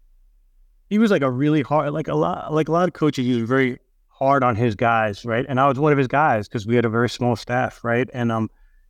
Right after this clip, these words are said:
he had ex-, high expectations. But I'll tell you what, man, the man had your back no matter what. I had, like, um,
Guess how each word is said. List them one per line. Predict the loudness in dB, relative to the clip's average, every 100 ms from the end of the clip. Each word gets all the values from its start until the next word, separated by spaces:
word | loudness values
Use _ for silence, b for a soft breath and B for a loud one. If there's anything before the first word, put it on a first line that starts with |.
| _
he | 0 2
had | 2
ex-, | 0 -2 -6
high | -6 0 0
expectations. | 0 -2 -4 -2 -2 0 -4 -8 -12 _ _ _ _ _ -4
But | -2
I'll |
tell | 0 0
you |
what, | 2 2
man, | 2 2
the |
man | 2 2 0
had | 0 -2 0
your | -4
back | -2 -2 -2
no | -2
matter | -2 -2
what. | -2 -4 -6 _ _ _ _
I | -2
had, | 2 2
like, | 0 0
um, | 0 0 -2